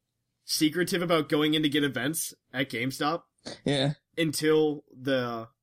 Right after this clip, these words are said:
Speaker 1: shiny, uh, creation trio.
Speaker 2: Oh, yeah.
Speaker 1: Because I, at that point, I just go, "I don't care."
Speaker 2: Yeah, I've, I've, I've become more like that since I've been at college, 'cause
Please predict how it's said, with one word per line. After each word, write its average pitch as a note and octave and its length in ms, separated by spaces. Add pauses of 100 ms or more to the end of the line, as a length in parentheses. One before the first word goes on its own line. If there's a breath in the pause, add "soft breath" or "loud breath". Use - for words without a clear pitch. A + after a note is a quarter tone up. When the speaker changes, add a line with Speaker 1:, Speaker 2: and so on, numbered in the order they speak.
(100)
Speaker 1:
shiny, D3 720 (840)
uh, B2 200
creation C#3+ 460
trio. F3+ 420 (260)
Speaker 2:
Oh, D3+ 220 (100)
yeah. - 360 (600 soft breath)
Speaker 1:
Because C#3+ 400
I, C#3+ 100 (140)
at D3+ 140
that F3+ 160
point, F3 260
I C#3+ 80
just D3 180
go, C#3+ 320
"I E3+ 120
don't B2 220
care." G2+ 460
Speaker 2:
Yeah, F#3 300
I've, A#3 200 (260)
I've, B3+ 340
I've C4 320
become E3+ 260
more D3 160
like C#3 160
that C3+ 240
since C#3 240
I've B2+ 100
been C3+ 120
at C#3 80
college, C#3 440
'cause C3+ 140